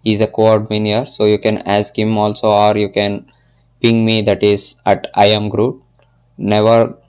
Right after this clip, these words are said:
keep your doubts with yourself. If you have very s-, serious doubt, just come here in G T A five queries and you can ask me anytime. I'll be replying you as soon as possible.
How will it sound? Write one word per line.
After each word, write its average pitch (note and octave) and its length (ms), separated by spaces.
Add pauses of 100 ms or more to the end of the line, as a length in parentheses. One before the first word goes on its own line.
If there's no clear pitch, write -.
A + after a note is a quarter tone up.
(1000)
keep B2 240
your A2+ 200
doubts G#2 340
with G#2 180
yourself. G#2+ 640
If A#2+ 200
you G#2 100
have G#2 180
very G#2 220
s-, - 320
serious B2 480
doubt, A#2 300
just A#2 300
come A2+ 200
here A2+ 280 (180)
in G#2+ 160
G G#2+ 120
T A2+ 100
A A2+ 40
five A2 180
queries A#2 360
and G#2 240
you G2 100
can G#2 300
ask G2+ 380
me A2+ 280 (540)
anytime. B2+ 720
I'll A2 240
be A#2 140
replying B2 480
you C#3 140
as G#2 320
soon A2 160
as A2 180
possible. G#2+ 540